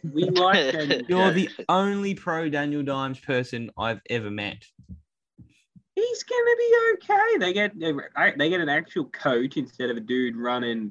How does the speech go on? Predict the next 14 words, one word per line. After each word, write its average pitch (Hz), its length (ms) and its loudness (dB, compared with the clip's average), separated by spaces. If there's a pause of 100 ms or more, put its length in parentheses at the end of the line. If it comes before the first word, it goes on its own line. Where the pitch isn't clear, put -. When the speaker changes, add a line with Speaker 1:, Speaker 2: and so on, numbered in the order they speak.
(160)
Speaker 1:
Q 123 160 0
B 123 180 0
sneaks 117 500 -6
on 107 280 -6
third 113 260 0
and 104 160 -6
nine. 101 560 -8
Speaker 3:
<laughs> - 60 -20 (520)
Speaker 1:
Like, 127 260 0
what 190 160 -2
the 151 120 2
hell 143 280 4
was 110 160 -4
that? 110 400 -6